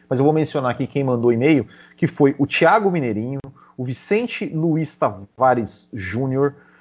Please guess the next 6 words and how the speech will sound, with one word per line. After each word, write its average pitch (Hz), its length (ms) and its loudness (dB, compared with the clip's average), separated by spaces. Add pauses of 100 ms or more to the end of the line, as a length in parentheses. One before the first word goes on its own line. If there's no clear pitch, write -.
(200)
é, 120 360 4 (100)
o 196 100 2
Di-, 180 400 4
Diego 196 420 2
Henrique 165 460 -2
Salgado 131 720 0